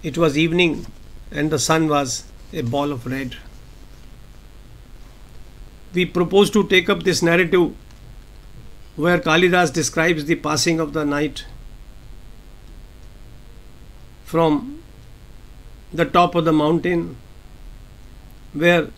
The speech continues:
Shiva describes the beauty of the Himalayan landscape to Parvati in images which are unforgettable.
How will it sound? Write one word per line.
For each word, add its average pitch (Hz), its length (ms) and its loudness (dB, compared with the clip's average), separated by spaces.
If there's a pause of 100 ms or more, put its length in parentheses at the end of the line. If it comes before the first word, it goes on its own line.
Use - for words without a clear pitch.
(100)
Shiva 170 480 2 (680)
describes 165 520 0
the 156 100 0
beauty 165 360 2
of 151 160 0
the 147 80 2
Himalayan 156 480 2
landscape 147 560 -2 (1000)
to 156 100 -2
Parvati 147 640 -2 (2000)
in 160 140 2
images 180 600 6 (1160)
which 170 360 4
are 160 220 4 (100)
unforgettable. 143 800 0